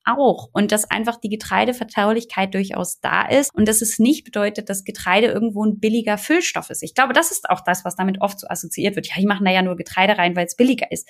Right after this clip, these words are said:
Nee, Getreide ist halt auch ein Kohlenhydrat, das funktioniert dann eben gerade bei einem Trockenfutter jetzt auch, dass,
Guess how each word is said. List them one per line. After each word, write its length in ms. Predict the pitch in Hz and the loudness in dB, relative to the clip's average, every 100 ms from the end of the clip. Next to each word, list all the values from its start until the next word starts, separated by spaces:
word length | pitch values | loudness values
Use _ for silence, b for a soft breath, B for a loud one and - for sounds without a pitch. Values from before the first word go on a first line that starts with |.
| B - | B -4
Nee, 400 | 175 254 262 - | 2 4 4 2
Getreide 420 | 196 - 185 269 | -4 0 2 2
ist 120 | 269 | 2
halt 180 | 220 214 | 0 2
auch 160 | 214 208 | 2 2
ein 80 | 190 | -6
Kohlenhydrat, 760 | - 269 294 285 240 262 262 | 2 4 4 2 0 2 2
das 140 | 214 - | -2 -4
funktioniert 520 | 220 220 202 262 277 | -4 -2 0 0 0
dann 120 | 220 | -2
eben 240 | - 202 | -2 -6
gerade 240 | - 175 190 | -4 -2 0
bei 60 | |
einem 120 | 175 170 | -2 -2
Trockenfutter 500 | 240 240 214 220 196 | -2 -2 -4 -4 -2
jetzt 220 | 196 196 | -2 2
auch, 220 | 196 202 | 2 0
dass, 200 | 196 | -6